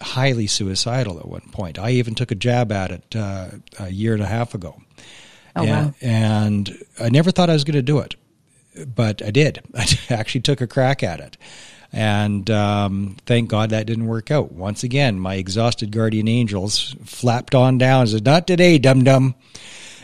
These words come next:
Speaker 1: And, <laughs> uh, "You got work to do, dummy."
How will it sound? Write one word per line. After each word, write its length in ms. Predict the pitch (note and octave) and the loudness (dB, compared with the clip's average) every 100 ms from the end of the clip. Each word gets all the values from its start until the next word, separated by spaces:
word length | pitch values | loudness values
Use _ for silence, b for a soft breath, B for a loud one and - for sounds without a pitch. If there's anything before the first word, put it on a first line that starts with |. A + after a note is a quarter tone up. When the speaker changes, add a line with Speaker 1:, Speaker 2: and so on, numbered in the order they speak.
| - | 2
Speaker 1:
And, 500 | B2 A#2+ A#2 A2+ G#2 | 4 6 6 4 4
<laughs> 0 | |
uh, 380 | A#2+ A#2 A2+ A2 | 6 6 6 2
"You 160 | G2+ A2+ | -2 2
got 220 | C#3+ D#3 | 4 6
work 220 | D#3+ D#3+ | 6 4
to 80 | - | 4
do, 180 | A2+ G#2 | 4 2
dummy." 380 | G#2+ A2 A2 | 2 0 -2